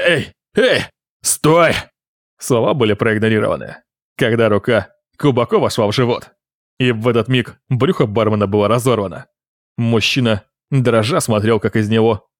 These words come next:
вываливаются внутренние органы, и лишь бессильно стонал. «А, а, а, а, а, не убивай! У меня есть деньги! Я заплачу!» Теперь ниндзя направился к розовым кроватям.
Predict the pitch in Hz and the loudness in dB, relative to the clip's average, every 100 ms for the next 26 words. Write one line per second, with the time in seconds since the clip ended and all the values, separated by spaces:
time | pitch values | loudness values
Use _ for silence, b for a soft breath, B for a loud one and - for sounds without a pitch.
0 | _ 123 107 113 107 107 - 107 107 110 | _ -2 0 0 2 2 0 0 0 0
1 | 107 107 127 123 113 110 - _ _ - | 0 0 0 0 0 0 -2 _ _ -2
2 | 220 160 110 110 - 107 95 - 113 113 | 2 2 0 -4 0 0 0 0 0 2
3 | 104 - - _ _ - 190 143 120 - | 0 -2 -12 _ _ -2 0 2 0 -4
4 | _ _ - - 233 196 190 233 208 - | _ _ -10 0 2 4 4 2 0 -4
5 | - 254 226 233 226 185 - - 254 220 | -4 -2 0 2 2 0 -4 -12 -6 -4
6 | 233 214 180 _ _ _ _ - 277 277 | -4 -6 -8 _ _ _ _ -6 -2 0
7 | 302 214 123 139 - _ - 175 170 135 | 0 2 0 -4 -8 _ 0 2 2 0
8 | 175 208 254 180 135 120 - _ _ 233 | 0 0 0 2 0 -2 -10 _ _ 0
9 | 220 185 190 240 240 220 147 - _ _ | 2 2 0 0 2 0 0 -4 _ _
10 | _ _ _ 120 98 123 160 127 117 117 | _ _ _ -4 -2 -4 -2 -2 -4 -2
11 | 117 123 123 117 - 120 123 110 120 117 | -4 0 2 2 0 0 0 2 0 2
12 | 135 143 120 87 62 | 0 2 0 -2 -10